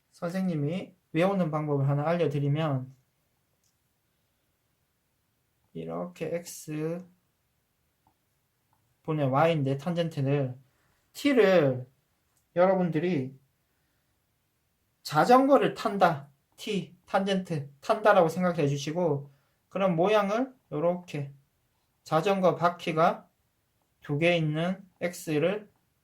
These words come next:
자전거 바퀴 두 개 있는 거 생각해 주시고요. 그리고 요렇게 사람 얼굴이고요, Y는.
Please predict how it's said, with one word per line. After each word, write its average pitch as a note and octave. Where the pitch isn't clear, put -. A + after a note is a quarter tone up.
자전거 E3
바퀴 E3
두 C#3+
개 D#3
있는 E3
거 C#3+
생각해 D#3+
주시고요. C#3+
그리고 G#3
요렇게 G#3
사람 G3
얼굴이고요, D#3+
Y는. C#3+